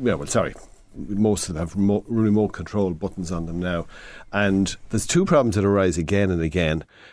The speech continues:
Uh, one is people, and they don't have to be female, but people with long nails pushing the button down, and they're pushing, uh,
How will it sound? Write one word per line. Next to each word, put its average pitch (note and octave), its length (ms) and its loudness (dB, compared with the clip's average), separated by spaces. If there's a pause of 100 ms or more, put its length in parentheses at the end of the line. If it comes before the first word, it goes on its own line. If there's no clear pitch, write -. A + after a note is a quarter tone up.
(120)
Uh, F2+ 160 0
one A#2 380 4
is A2 500 2 (260)
people, A2 360 2
and F2+ 160 2
they G#2 40 2
don't A#2 200 2
have G#2+ 220 0
to - 60 -20
be F#2 100 2
female, G2+ 400 2
but F2+ 140 -2
people B2 280 0
with G2 120 0
long F#2 320 2
nails F2+ 460 0 (360)
pushing B2 480 0
the F#2 60 0
button F2+ 340 -2
down, E2 340 -2 (360)
and F2 120 -8
they're F#2 60 0
pushing, A2 640 0
uh, E2+ 240 -2